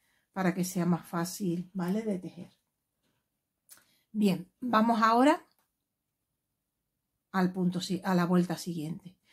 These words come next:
En este caso ya tengo separado lo que es una parte de la espalda, el delantero y la otra, <clears throat> perdón, y la otra parte de la, de la espalda, ¿vale?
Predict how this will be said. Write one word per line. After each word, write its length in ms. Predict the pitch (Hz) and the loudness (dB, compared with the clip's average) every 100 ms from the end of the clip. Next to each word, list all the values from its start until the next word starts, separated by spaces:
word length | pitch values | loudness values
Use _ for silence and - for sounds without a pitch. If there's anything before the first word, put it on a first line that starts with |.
| _ - | _ -2
En 120 | 220 | 4
este 280 | 208 208 233 | 4 2 -2
caso 560 | 254 269 302 330 - _ - | 0 0 2 2 0 _ -4
ya 360 | 214 190 196 | 0 4 4
tengo 240 | 208 208 196 | 4 2 2
separado 680 | 214 190 190 196 220 269 | 0 2 4 4 4 4
lo 140 | 262 202 | 2 0
que 140 | 190 | 0
es 80 | 175 | 2
una 260 | 185 180 180 | 4 4 2
parte 280 | 170 170 | -2 -2
de 100 | 165 | -2
la 100 | 160 | -2
espalda, 680 | 160 - 220 247 269 330 359 _ _ _ _ | -6 -4 -2 0 0 -2 -4 _ _ _ _
el 200 | 196 185 | 2 4
delantero 680 | 180 170 165 165 208 240 277 | 4 4 0 -2 -2 0 2
y 60 | 277 | 2
la 160 | 233 | 2
otra, 300 | - - - _ - | 0 -4 -10 _ 0
<clears throat> 540 | 285 - 330 294 226 | 0 2 4 6 6
perdón, 360 | 202 180 165 _ _ - _ - | 4 2 0 _ _ -20 _ 0
y 140 | 240 | 6
la 160 | 196 180 | 6 8
otra 300 | 185 185 180 | 6 2 0
parte 400 | 180 180 214 214 | -2 -2 -2 0
de 140 | 185 | 2
la, 520 | 165 156 165 151 170 190 | 0 -2 -6 -8 -8 -4
de 120 | 180 | 0
la 60 | 180 | -2
espalda, 480 | - 165 165 160 | -4 -6 -4 -4
¿vale? 360 | 165 202 277 | -2 0 0